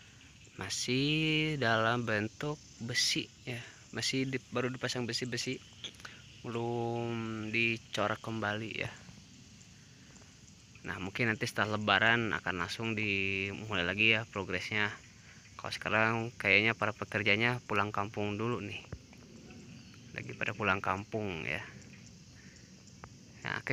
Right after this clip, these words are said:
sebentar lagi akan ada lokal Bandung Raya dari Cicalengka ya, akan masuk Stasiun Haur Pugur nih ternyata. Nanti setelah dari sini saya akan ke sana ya, ke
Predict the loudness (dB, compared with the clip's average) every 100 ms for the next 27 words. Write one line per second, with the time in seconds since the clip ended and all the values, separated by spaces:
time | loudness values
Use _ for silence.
0 | 2 2 4 6 6 4 4 6 6 8
1 | 6 4 0 4 6 6 6 6 6 4
2 | 2 6 6 6 2 0 0 -2 -2 0
3 | 2 4 2 2 2 2 0 0 0 -2
4 | -2 2 2 2 2 0 -2 -2 -2 -6
5 | -6 -14 -20 -20 -20 -20 -20 -20 -20 -20
6 | -20 -20 -20 -20 -20 -20 -20 -20 -20 -20
7 | -20 -20 -20 -20 -20 -20 -6 -6 0 2
8 | 4 4 4 6 6 4 0 -14 -20 -20
9 | -20 -20 -18 -18 -20 -8 2 4 4 2
10 | 2 0 2 4 4 4 2 0